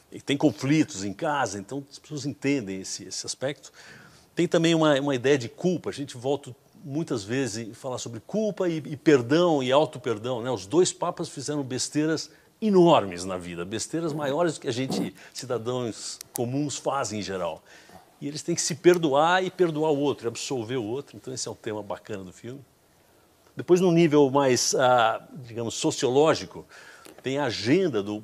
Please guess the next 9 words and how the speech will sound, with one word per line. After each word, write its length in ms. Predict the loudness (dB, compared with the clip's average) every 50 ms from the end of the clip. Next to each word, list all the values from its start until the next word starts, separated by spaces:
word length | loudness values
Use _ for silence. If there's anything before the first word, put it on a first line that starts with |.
| -10 _
Papa 220 | -8 -4 -4 -4
Francisco, 580 | -4 -4 -6 -6 -4 -6 -4 -4 -4 -6 -6 -12 _ _
Francisco, 440 | _ -14 -12 -8 -8 -8 -8 -10 -12
que 100 | -10 -8
me 80 | -8 -6
interessava 480 | -4 -4 -4 -4 -2 -4 -4 -4 -6
muito, 420 | -6 -4 -4 -4 -6 -6 -10 -18 -20 -20 -20 -20 -20 _ _ _
essa, 260 | -16 -14 -8 -6 -6
essa, 640 | -6 -6 -8 -6 -4 -4 -2 -2 -2 -4 -6 -8 -12